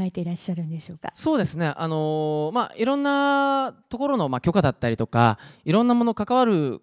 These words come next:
Speaker 2: 方々が本当に多いので、簡単にもうここでやりますみたいなことは言えないんですけど、今現状考えてるのは、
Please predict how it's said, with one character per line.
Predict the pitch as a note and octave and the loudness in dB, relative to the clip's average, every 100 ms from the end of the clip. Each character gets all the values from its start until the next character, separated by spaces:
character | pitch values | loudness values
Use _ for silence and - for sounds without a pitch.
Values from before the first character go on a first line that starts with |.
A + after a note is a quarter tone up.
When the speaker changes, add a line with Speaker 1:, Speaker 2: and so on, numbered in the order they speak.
| _ | _
Speaker 2:
方 | - E3 | -4 0
々 | C#3+ A#2+ | 0 -2
が | |
本 | A2 A3 | -4 -4
当 | A#3+ | -2
に | |
多 | A#3+ C#4+ | 0 2
い | A#3+ | 0
の | A#2 | 0
で、 | A#2+ A#2 A2 - - | -2 -2 -4 -12 -10
簡 | - B3+ | -4 0
単 | C4 C4 | 0 0
に | C4 B3 | 0 0
も | G3 | 0
う | - | 0
こ | |
こ | B3 | 0
で | B3 | 0
や | |
り | |
ま | B3+ | 0
す | A3+ G3 | -2 -2
み | |
た | E3 | -4
い | |
な | C#3+ | -2
こ | |
と | B2+ | -2
は | |
言 | D3 | 0
え | |
な | A3 | 0
い | A#3+ | 0
ん | |
で | F#3 | -2
す | - | -2
け | |
ど、 | B3+ A#3 - _ _ | 2 0 0 _ _
今 | D#4 F#4 | 0 2
現 | F#4+ F#4 | 2 4
状 | B3 E3+ | 4 4
考 | E3+ G3 G3 | 2 2 2
え | F#3+ | 2
て | F#3+ | 4
る | F#3+ | 4
の | G3 | 6
は、 | B3 C#4 | 6 4